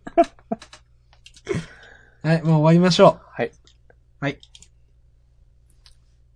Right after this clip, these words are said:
Speaker 1: 最近ちょっと長いからね。じゃあ、じゃあ来週は、
Speaker 2: はい。
Speaker 1: 一時間一時間できっちり終わらせましょ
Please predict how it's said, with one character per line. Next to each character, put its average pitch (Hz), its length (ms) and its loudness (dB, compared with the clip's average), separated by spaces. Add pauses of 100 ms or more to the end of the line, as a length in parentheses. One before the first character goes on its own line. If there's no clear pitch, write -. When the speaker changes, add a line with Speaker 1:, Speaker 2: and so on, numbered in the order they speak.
(320)
Speaker 1:
最 139 160 -14
近 170 140 -6
ち 170 80 -10
ょ - 20 -8
っ - 40 -6
と 110 40 -6
長 113 240 -2
い 139 80 -2
か - 100 -14
ら 78 80 -12
ね。 90 260 -14 (920)
じ 135 80 -6
ゃ - 20 -4
あ、 - 20 -4
じ 139 40 -2
ゃ - 40 -2
あ - 20 -2
来 202 80 -2
週 220 240 -2
は、 208 340 0 (680)
Speaker 2:
は 156 160 -2
い。 - 120 -12 (560)
Speaker 1:
一 160 280 -12
時 165 120 -6
間 156 260 -4
一 156 180 -8
時 156 80 -4
間 113 160 -6
で 90 100 -12
き - 100 -20
っ - 40 -20
ち - 140 -10
り 110 60 -4
終 98 100 -4
わ 104 80 0
ら 107 60 -2
せ 113 80 -10
ま 113 80 -8
し - 80 -10
ょ - 160 -8